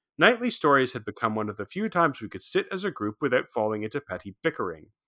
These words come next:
Now even they were becoming tense. What's more, the others were beginning to count on me for the evening's entertainment. Hoping to put an end to the trend, I'd put a lot of thought into what story I was going to tell tonight.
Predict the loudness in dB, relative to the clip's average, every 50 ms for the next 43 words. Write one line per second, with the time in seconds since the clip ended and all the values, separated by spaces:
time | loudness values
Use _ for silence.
0 | _ _ _ _ _ _ _ _ 0 4 8 8 8 8 6 2 -2 -4 -6 -4
1 | 0 2 4 4 4 2 0 -4 -6 -8 -10 -8 -8 -8 -8 -8 -6 -6 -6 -6
2 | -6 -10 -16 -20 -20 -20 _ _ _ _ _ _ _ _ -2 -2 -2 -2 2 4
3 | 6 8 8 6 6 4 6 6 6 6 6 2 0 -2 -4 -2 -2 0 0 0
4 | -2 -4 -8 -6 -2 -2 -2 0 0 -2 -2 0 0 0 2 0 0 -2 -6 -12
5 | _ _ -14 -12 -10 -8 -8 -8 -6 -6 -6 -8 -8 -8 -10 -10 -12 -8 -4 -4
6 | -2 -4 -4 -8 -12 -18 -20 _ _ _ -20 -20 -20 _ _ _ _ _ 6 6
7 | 8 6 4 2 2 2 2 2 0 0 -2 -2 0 0 0 0 -2 -6 -10 -10
8 | -8 -8 -8 -8 -8 -8 -8 -10 -12 -14 -16 _ _ _ _ _ _ _ _ -6
9 | -4 -4 -2 0 2 4 6 6 6 4 2 2 6 6 6 6 6 2 -6 -8
10 | -6 -4 -2 -2 -2 -2 -2 2 4 4 4 4 2 2 2 2 2 2 0 -4
11 | -6 -10 -10 -10 -8 -8 -10 -10 -8 -2 0 2 0 0 -2 _ _